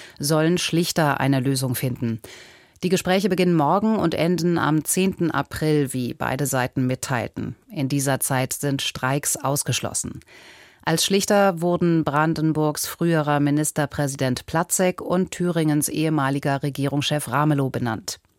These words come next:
Heute standen Busse und Bahnen der B V G wegen eines Warnstreiks erneut still.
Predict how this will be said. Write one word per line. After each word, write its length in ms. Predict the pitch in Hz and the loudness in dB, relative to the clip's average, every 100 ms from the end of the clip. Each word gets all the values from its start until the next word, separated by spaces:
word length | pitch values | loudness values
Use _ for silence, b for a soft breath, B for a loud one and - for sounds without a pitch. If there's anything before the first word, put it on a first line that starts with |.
| B B B B B B B - | B B B B B B B 0
Heute 240 | 196 202 | 2 4
standen 480 | 202 196 190 175 170 | 2 2 4 2 2
Busse 460 | 151 196 - 214 190 | 2 2 2 2 2
und 240 | 160 - | 2 2
Bahnen 480 | 143 160 196 190 180 | 2 4 4 4 4
der 140 | 170 | 2
B 120 | 160 | 2
V 220 | 160 165 156 | 2 0 0
G 340 | 143 156 156 | 0 0 2
wegen 260 | 156 151 127 | 0 0 0
eines 360 | 139 147 - | 0 0 0
Warnstreiks 720 | 139 147 170 - 143 139 - | 0 0 0 -2 -2 -2 -2
erneut 500 | - 147 135 131 131 - | -2 0 0 0 -2 -6
still. 440 | - 135 98 95 | -6 -4 -4 -6